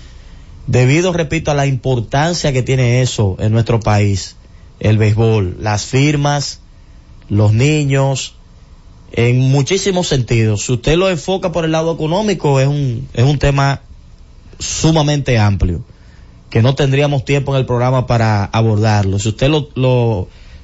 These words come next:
lo coloca en el aspecto humano, muchísimo más profundo todavía. Imagínese la frustración de un niño que muchas veces él no tiene nada, quizás en su corazón, en su inocencia,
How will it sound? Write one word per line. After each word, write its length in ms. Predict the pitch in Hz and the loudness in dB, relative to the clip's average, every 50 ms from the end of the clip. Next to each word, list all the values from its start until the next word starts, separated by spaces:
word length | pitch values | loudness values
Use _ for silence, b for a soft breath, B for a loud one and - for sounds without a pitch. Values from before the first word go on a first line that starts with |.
| B - | B -4
lo 280 | - 113 117 117 113 | 0 2 2 2 0
coloca 560 | - 120 117 123 117 123 143 147 147 139 120 123 | 0 0 2 2 2 2 2 0 0 0 0 0
en 200 | 135 131 127 127 | 0 0 2 2
el 120 | 127 123 120 | 2 2 2
aspecto 540 | 110 101 - - 131 131 135 131 - 135 123 | 0 -2 -2 -2 0 0 0 0 0 0 0
humano, 520 | 113 113 131 151 170 175 160 160 165 - - b b b b b b b b b - | 2 2 2 2 2 0 0 -2 -4 -6 -12 b b b b b b b b b -4
muchísimo 560 | - 113 117 110 - 117 - 123 120 120 117 | 0 0 0 0 -2 -4 -2 0 2 2 2
más 200 | 113 131 143 139 | 2 2 0 0
profundo 540 | - 147 139 120 - 143 151 156 151 139 131 | 0 -2 -2 -2 -2 -2 0 0 0 0 0
todavía. 500 | 120 123 123 117 117 123 151 156 156 143 | 0 0 2 2 2 2 2 2 2 0
Imagínese 420 | 131 120 117 123 135 147 135 156 156 | 0 0 2 0 0 0 0 0 -2
la 100 | 147 143 | -2 -2
frustración 560 | - 147 147 - - 147 139 - 147 143 143 | -2 -4 -4 -2 -2 -2 0 0 0 0 2
de 60 | 147 | 0
un 100 | 151 151 | 0 0
niño 340 | 151 147 139 135 139 147 143 - B B B B B B B B B B B B - | 2 2 2 2 0 -2 -4 -8 B B B B B B B B B B B B -2
que 100 | - 120 | 0 2
muchas 300 | 123 143 139 165 165 160 | 2 2 2 2 2 2
veces 280 | 170 170 - - 160 165 | 2 0 0 0 0 0
él 100 | 165 170 | 0 0
no 140 | 170 156 135 | -2 -2 -2
tiene 500 | 160 156 160 170 170 170 165 165 165 156 | 0 0 0 0 0 0 -2 -2 -2 -2
nada, 480 | 156 156 160 185 202 196 180 156 143 120 | 0 0 0 2 2 2 2 0 0 -2
quizás 280 | 139 123 - 143 151 | -2 0 0 0 0
en 60 | 165 | 0
su 140 | 156 165 151 | -2 -4 -6
corazón, 560 | 113 151 160 160 135 - - 143 156 175 170 | -4 -2 -2 -2 -2 -2 -2 -2 -2 -2 -2
en 80 | 160 147 | -2 -4
su 480 | 131 - 143 135 135 131 123 120 117 120 | -2 -2 0 0 2 2 2 0 0 0
inocencia, 840 | 131 131 147 147 - - 185 190 185 175 - - 156 156 156 | 0 0 0 -2 0 0 0 0 0 -2 -2 -2 -2 -2 -2